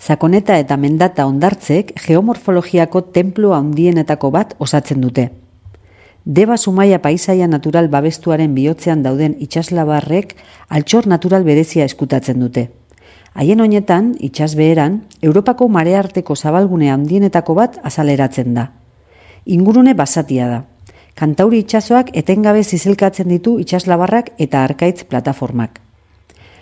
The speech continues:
Bertan dauden sedimentu geruzak, flix izenekoak, mugimendu tektonikoei esker zutik daude, eta hirurogei milioi urte inguruko historia geologikoa irakurtzeko aukera ematen digute,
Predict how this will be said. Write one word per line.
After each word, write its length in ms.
Bertan 480
dauden 260
sedimentu 600
geruzak, 540
flix 400
izenekoak, 640
mugimendu 400
tektonikoei 720
esker 400
zutik 400
daude, 300
eta 320
hirurogei 480
milioi 320
urte 240
inguruko 400
historia 480
geologikoa 640
irakurtzeko 640
aukera 340
ematen 320
digute, 380